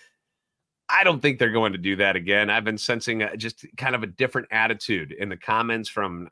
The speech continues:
the players, from, uh, Oli Marmol this offseason that, that gives me hope that things will be different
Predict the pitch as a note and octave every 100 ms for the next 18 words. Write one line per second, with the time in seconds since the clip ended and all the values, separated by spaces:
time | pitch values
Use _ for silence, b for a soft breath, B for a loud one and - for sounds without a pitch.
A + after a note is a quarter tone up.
0 | - - - A#2+ A#2 A#2 A2+ - _ _
1 | _ _ _ - F2+ F2 E2+ E2 E2+ E2+
2 | G2 A2 A2 G#2+ A2+ A2+ A2 G2+ A#2 A2+
3 | G#2+ A#2+ A#2 A2+ B2 A2+ G2+ F#2 b b
4 | b A2 C3+ C#3 C#3+ A#2+ C3+ C3 G#2+ B2
5 | A#2 - C#3 E3+ E3+ E3+ C3 D3 D#3+ -
6 | A2+ D#2+